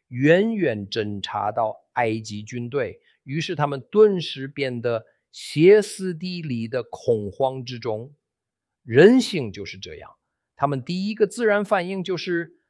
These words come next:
“遭人来责怪”，那就是摩西。接着，他们满怀讥讽的口吻质问他，想要知道他带他们来到旷野，是不是因为埃及的坟地不够用？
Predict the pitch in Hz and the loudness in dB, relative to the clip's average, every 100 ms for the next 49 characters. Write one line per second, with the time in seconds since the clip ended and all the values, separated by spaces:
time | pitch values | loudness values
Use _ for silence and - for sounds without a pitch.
0 | _ - - 180 220 214 175 117 110 110 | _ 0 6 8 8 4 2 0 -2 -6
1 | 92 98 - 90 92 98 90 - _ _ | -8 -10 -12 -14 -12 -12 -12 -12 _ _
2 | 127 135 135 151 135 - 131 127 131 - | -4 -2 -2 -8 -12 -12 -10 -10 -10 -14
3 | 262 285 269 262 _ _ _ _ _ _ | -12 -10 -12 -14 _ _ _ _ _ _
4 | - 104 101 87 _ _ _ - 120 117 | -8 -6 -6 -10 _ _ _ -6 -4 -4
5 | 113 123 120 117 113 113 110 117 107 117 | 0 0 0 -2 -4 -4 -10 -14 -12 -12
6 | 107 - 113 110 110 104 101 - 104 120 | -12 -10 -4 -4 -4 -6 -10 -10 -10 -8
7 | 120 101 107 110 _ - 110 107 113 107 | -8 -6 -8 -8 _ -14 -10 -6 -6 -8
8 | 123 123 113 - _ - 117 127 113 104 | -6 -2 -2 -4 _ -8 -4 -2 -2 -4
9 | 117 113 104 101 104 98 - 104 104 113 | -8 -8 -6 -4 -4 -8 -4 -6 -4 -6
10 | 92 78 _ _ _ - - 170 131 127 | -6 -8 _ _ _ -18 -8 -8 -8 -10
11 | 139 117 113 113 110 110 113 113 110 107 | -12 -10 -8 -6 -6 -4 -4 -4 -6 -12
12 | 98 92 - 113 110 104 78 _ 98 110 | -14 -10 -6 -6 -6 -12 -20 _ -12 -10
13 | 95 90 80 | -8 -10 -20